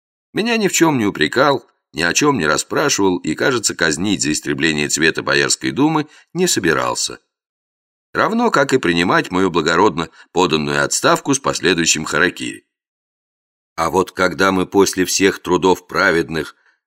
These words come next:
зашли наконец-то к бабке в терем, то на пороге нас встречал рыдающий сюрприз в лице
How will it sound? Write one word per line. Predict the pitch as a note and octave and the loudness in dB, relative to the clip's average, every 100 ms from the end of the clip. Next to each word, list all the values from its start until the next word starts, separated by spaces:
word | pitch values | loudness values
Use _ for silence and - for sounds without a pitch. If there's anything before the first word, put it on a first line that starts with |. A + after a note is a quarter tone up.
| _ | _
зашли | - F2+ - E2+ B2 | -2 2 2 2 0
наконец-то | G2+ - F2+ F#2+ F2+ - E2 | 0 0 2 2 0 -4 -6
к | C#2 | -2
бабке | F2 F#2+ - D2+ | 0 0 -2 -8
в | C#2 - | -10 -2
терем, | C3 F3 C3 D#2 C#2 _ _ _ _ _ _ _ _ _ | 4 6 4 0 -6 _ _ _ _ _ _ _ _ _
то | E2+ G2 | -2 0
на | G2+ | 0
пороге | G2 G2+ A2 C3+ A#2+ | 0 2 4 2 2
нас | A#2+ A#2 A2 | 0 0 0
встречал | - F#2 G#2 - A2 A2+ G#2 - _ _ _ - | -4 -2 -2 0 2 2 0 -8 _ _ _ -2
рыдающий | F2+ D#2 F#2 D#3 D3+ C#3+ - C3+ | 0 2 2 4 4 2 2 2
сюрприз | - A#2+ A#2+ - F2+ F#2 - - | 2 2 0 0 2 2 2 -2
в | E2 | 0
лице | F2 - - C3+ D3 | 0 2 2 2 2